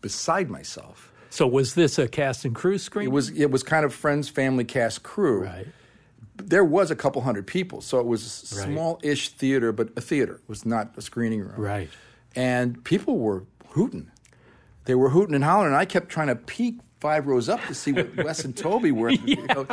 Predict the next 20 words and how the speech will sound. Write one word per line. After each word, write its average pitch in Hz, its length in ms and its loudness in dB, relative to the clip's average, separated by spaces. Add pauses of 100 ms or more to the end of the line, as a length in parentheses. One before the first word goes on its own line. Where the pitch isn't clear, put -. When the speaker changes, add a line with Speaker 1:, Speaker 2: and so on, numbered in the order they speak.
(120)
Speaker 1:
Wes 180 240 6
had 175 160 4
his 143 120 0
arms 196 260 0
crossed. 107 300 -4
I 110 40 -6
go, 104 240 -12
"God 143 260 -14
knows 98 240 -12
what 87 100 -10
he's 80 120 -18
thinking," 95 340 -18 (140)
right? 90 120 -14
Speaker 2:
Yes. 101 760 -4
Speaker 1:
Uh, 107 440 2 (640)
but, 120 300 4 (240)
uh, 110 480 2 (840)
it 131 140 0
was 120 140 0
clearly 120 920 4